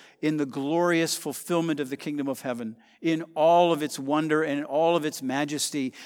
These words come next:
That day yet appointed, that kairos moment yet in the future that is coming but is not here yet,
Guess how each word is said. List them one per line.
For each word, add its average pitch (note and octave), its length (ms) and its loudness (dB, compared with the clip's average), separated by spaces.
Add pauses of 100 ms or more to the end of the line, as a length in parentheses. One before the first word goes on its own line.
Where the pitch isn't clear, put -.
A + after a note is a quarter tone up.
(120)
That D#3+ 320 6
day E3+ 380 4 (200)
yet F#3 380 6
appointed, F3 560 -2
that E3+ 240 8
kairos F#3+ 580 6
moment E3+ 360 0 (180)
yet F#3+ 380 6
in F#3 140 0
the F3 60 2
future F#3 380 -2
that D3+ 160 2
is D3+ 140 -2
coming F#3+ 340 2
but E3 140 4
is D3 160 -4
not G3 260 6
here F3+ 320 0
yet, D#3 420 6